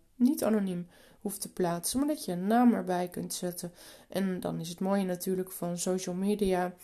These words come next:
dat je mensen kunt taggen. Dat kan op, eh, verschillende plekken. Bij Instagram werkt dat anders dan bij Facebook en dan bij LinkedIn.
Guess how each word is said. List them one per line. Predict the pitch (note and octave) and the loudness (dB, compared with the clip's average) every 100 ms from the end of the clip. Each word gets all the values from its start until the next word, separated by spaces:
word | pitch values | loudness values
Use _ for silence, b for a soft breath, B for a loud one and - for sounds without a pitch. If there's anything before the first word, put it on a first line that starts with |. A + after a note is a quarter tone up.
| - | -8
dat | - C#4 C4+ | 2 2 4
je | |
mensen | A3 G3+ G3 G#3 | 2 2 0 -4
kunt | F3+ F3 | -6 -4
taggen. | D3 D3+ D#3+ B B B | -4 -4 -6 B B B
Dat | - F#3+ - | -6 -6 -2
kan | E3+ E3+ | -2 -2
op, | E3+ - | -2 -4
eh, | D#3 D#3+ | -4 -4
verschillende | D#3+ G3 - A3+ E3+ D#3 | -4 -4 2 4 2 -4
plekken. | D#3+ G#3+ A3+ - G#3+ - _ _ _ _ _ _ _ - B B B B | -2 0 0 0 -6 -8 _ _ _ _ _ _ _ -20 B B B B
Bij | - F3 E3+ E3+ - | -6 -2 -2 -4 -6
Instagram | F#3 F#3 F3+ F3 E3+ E3+ | -6 -6 -6 -4 -4 -2
werkt | E3 D#3+ D#3+ | -2 -4 -6
dat | E3+ - | -10 -6
anders | - F3+ F3+ | -4 -4 -6
dan | F3+ F3 | -4 -4
bij | E3+ | -4
Facebook | - F3 E3+ - E3 - | -4 -4 -6 -8 -12 -8
en | E3+ E3+ | -6 -4
dan | E3 D#3+ | -4 -6
bij | D3+ E3 | -4 2
LinkedIn. | A3 B3 - G#3+ A#3 | 4 4 2 4 4